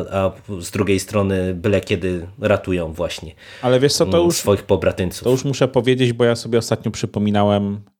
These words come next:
Speaker 2: znaczy przypominam sobie trochę Gwiezdne Wojny. Akurat niedawno oglądaliśmy Atak Klonów z córką, na którym odpadła.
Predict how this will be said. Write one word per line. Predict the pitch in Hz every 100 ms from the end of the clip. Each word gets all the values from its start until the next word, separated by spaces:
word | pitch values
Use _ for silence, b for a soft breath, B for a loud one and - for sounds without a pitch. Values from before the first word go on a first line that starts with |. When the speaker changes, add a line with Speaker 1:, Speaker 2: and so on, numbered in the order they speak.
| -
Speaker 2:
znaczy | 117 123
przypominam | 123 - 123 120 98
sobie | 90 90 85
trochę | 82 87
Gwiezdne | 92 90 90
Wojny. | 98 101 117 120 B B B B B -
Akurat | - 107 101
niedawno | 101 101 107
oglądaliśmy | 98 101 95 98 98
Atak | 95 95 -
Klonów | 95 85 78
z | -
córką, | 92 - 92
na | 92
którym | - 92 92
odpadła. | 87 - 90 87 85